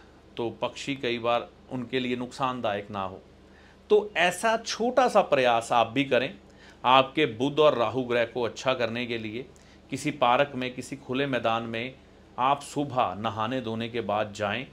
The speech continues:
और पक्षियों को ये अनाज खिलाएं निरंतर। आप देखेंगे आपके ये दोनों ग्रह, बुध और राहु, अच्छे होने लग पड़ेंगे।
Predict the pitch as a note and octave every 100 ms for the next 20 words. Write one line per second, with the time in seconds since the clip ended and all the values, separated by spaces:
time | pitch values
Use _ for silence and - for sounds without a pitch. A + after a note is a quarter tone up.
0 | - - - - B2 - - C3+ - -
1 | D#3+ D#3+ C#3+ A2+ G#2 B2+ - - - -
2 | B2+ C#3+ A#2+ A2+ C#3 - G#2+ F#2+ F#2+ A2
3 | D3 E3 D#3 A2+ F#2 - - - - _
4 | - - B2+ B2+ B2 - D3 C#3 D#3 F#3
5 | F#3+ - C3 C3 - D3+ C3+ D3+ C3 C3+
6 | - B2+ A#2+ G#2+ F#2+ - - G#2+ B2+ B2+
7 | B2+ A2 F#2+ B2+ - A2+ - - B2 G#2
8 | G2 - - F#2+ -